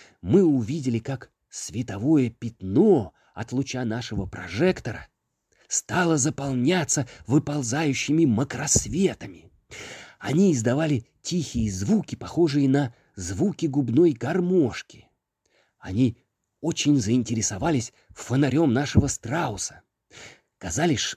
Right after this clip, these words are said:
казалось, что они совсем не обращают на нас внимания и целиком поглощены обсуждением нашего прожектора.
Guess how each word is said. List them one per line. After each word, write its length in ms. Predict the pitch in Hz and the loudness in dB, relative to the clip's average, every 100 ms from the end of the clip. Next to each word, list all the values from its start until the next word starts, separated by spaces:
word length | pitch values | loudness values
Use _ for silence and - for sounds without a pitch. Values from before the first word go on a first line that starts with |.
| _ | _
казалось, 380 | 123 135 165 131 | -4 2 2 2
что 280 | - 151 - _ | 2 0 -2 _
они 300 | - 120 165 - | -2 0 0 -2
совсем 560 | - 147 - - 170 | -6 -6 -4 2 4
не 80 | 113 | 4
обращают 500 | 113 107 98 160 156 | 2 -2 -4 -4 -4
на 120 | 95 | -4
нас 200 | 110 117 | -6 -8
внимания 520 | 110 139 135 135 87 80 | 2 4 4 0 -6 -6
и 220 | 123 117 _ _ | -6 -6 _ _
целиком 680 | - 135 110 - 247 196 117 | -4 -2 -2 -2 2 4 2
поглощены 720 | 123 117 117 - 123 175 - - - | -2 0 0 0 2 2 0 -14 -10
обсуждением 800 | 101 - 127 104 92 190 139 107 | -10 -2 0 0 0 2 4 2
нашего 320 | 135 139 139 | -2 -4 -6
прожектора. 920 | - - 139 135 139 - - 101 | -8 -8 -2 0 -2 -4 -14 -16